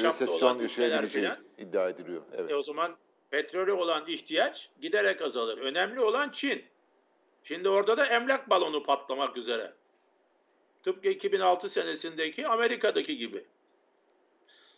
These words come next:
Speaker 1: Fiyatlar uçuk kaçık. E, orada da şimdi patlamak üzere emlak balonu. Onun tedbirine bakıyorlar. Hatta bazı bankalar el morto.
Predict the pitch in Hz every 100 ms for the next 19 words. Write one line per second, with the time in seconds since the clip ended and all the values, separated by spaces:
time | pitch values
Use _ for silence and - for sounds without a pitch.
0 | _ 165 175 - 180 - 190 190 175 170
1 | - 254 - - _ _ _ _ _ _
2 | _ _ - 170 160 277 330 190 240 277
3 | 254 196 165 147 143 135 - 143 139 120
4 | 123 135 131 127 123 - 120 135 240 320
5 | 220 277 - 202 143 160 147 131 123 -
6 | 131 156 277 - _ - - - 175 175
7 | 196 208 175 156 143 135 160 285 - _
8 | _ _ _ _ - 202 233 254 254 -
9 | - -